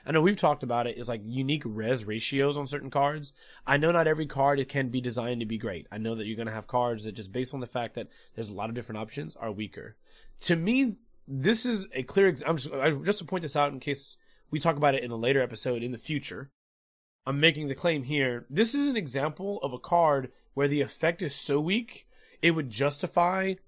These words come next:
the six to trash cost, or the seven, or whatever the ridiculous X amount to trash cost is. Because for a card that's so expensive and so niche, it would make sense that this card, it would be the kind that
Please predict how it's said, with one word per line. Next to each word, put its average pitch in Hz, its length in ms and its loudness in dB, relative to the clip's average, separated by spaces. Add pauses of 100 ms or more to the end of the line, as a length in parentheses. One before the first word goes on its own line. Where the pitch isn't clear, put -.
the 135 100 0
six - 400 0
to 131 60 -6
trash 101 300 -6
cost, - 440 -10 (260)
or 139 140 2
the 131 80 -2
seven, 127 400 2
or 123 160 2
whatever 135 480 4
the 127 140 -2
ridiculous 117 720 -2 (480)
X 127 240 -2
amount 113 280 -4
to - 60 -14
trash 87 300 -6
cost - 300 -10
is. - 260 -12 (400)
Because 147 440 2
for 165 180 0
a - 20 0
card 214 280 4
that's 196 120 -2
so 151 100 -2
expensive 123 800 -2 (280)
and 135 160 -2
so 175 160 4
niche, 120 500 -4 (320)
it 165 100 4
would 160 140 2
make 190 220 4
sense 170 300 -2
that 135 100 -6
this 170 160 0
card, 156 280 2
it 139 40 4
would 135 140 -2
be 143 80 0
the 131 80 -2
kind 131 400 -2
that 117 180 -4